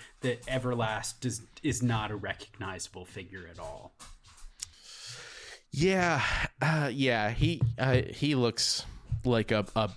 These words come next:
Speaker 2: pretty, he looks like a very specific genre of person,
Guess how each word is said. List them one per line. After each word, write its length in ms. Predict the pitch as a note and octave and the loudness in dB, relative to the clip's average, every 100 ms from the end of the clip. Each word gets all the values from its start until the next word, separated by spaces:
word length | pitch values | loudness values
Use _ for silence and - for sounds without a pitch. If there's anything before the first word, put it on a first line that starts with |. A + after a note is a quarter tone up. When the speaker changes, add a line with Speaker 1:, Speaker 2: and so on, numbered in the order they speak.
| - | -2
Speaker 2:
pretty, 600 | - D3+ B2+ A#2 A#2 - - - - - | 2 4 4 4 2 -2 -8 -10 -12 0
he 140 | G3+ | 2
looks 280 | A3+ B3+ - | 4 4 4
like 180 | C#4 A3 | 4 4
a 40 | |
very 280 | D3+ D#3 D#3 | 4 4 4
specific 720 | - - B2+ - D3+ D#3 - - _ - - - | 2 2 2 2 2 0 -4 -14 _ -20 -12 -2
genre 540 | A#2+ A2 A2+ A#2+ C3 B2+ | 0 4 4 6 6 6
of 280 | A#2+ A2 | 4 2
person, 580 | - B2 B2+ E3 D#3 D#3+ | 2 2 4 4 2 0